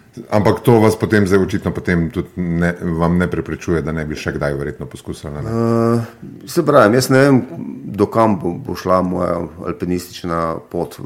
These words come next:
Speaker 2: Glede na leta je itak, eh, bi bila v sestopu, ne.
Speaker 1: Mhm.
Speaker 2: Ampak, eh,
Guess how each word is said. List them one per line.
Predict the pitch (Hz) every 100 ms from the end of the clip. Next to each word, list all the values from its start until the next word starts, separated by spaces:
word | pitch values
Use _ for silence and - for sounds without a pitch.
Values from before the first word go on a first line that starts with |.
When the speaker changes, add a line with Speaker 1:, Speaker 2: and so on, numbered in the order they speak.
| 87
Speaker 2:
Glede | - 92 95
na | 101 92
leta | 107 104
je | 92 95
itak, | 95 - -
eh, | 80
bi | - - - -
bila | - 92 85 85 -
v | 85
sestopu, | - 82 113 117 104
ne. | 98 101 - -
Speaker 1:
Mhm. | 92 87 92 117 -
Speaker 2:
Ampak, | 90 95 92 -
eh, | 92 92 92 90